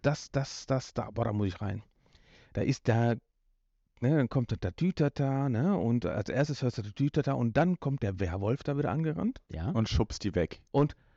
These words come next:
Speaker 1: der hat mich geschlagen. Ich hab nur alle Zähne. Ja, ist alles okay. Ich mein,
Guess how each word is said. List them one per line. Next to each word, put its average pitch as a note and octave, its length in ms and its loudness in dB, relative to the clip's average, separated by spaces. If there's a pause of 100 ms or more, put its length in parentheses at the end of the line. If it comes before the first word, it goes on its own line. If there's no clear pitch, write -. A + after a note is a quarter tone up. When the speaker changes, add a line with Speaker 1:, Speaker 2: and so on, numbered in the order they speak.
(200)
Speaker 1:
der A#3 180 2
hat A#3+ 220 -2
mich C#4 220 -2
geschlagen. B3 1200 4 (460)
Ich - 160 -6
hab G#2+ 120 -4
nur A2+ 160 0
alle D3 220 2
Zähne. G#3+ 440 2
Ja, E3+ 160 2
ist - 180 -2
alles F3+ 240 2
okay. F3 400 2 (680)
Ich - 180 -4
mein, A2+ 220 2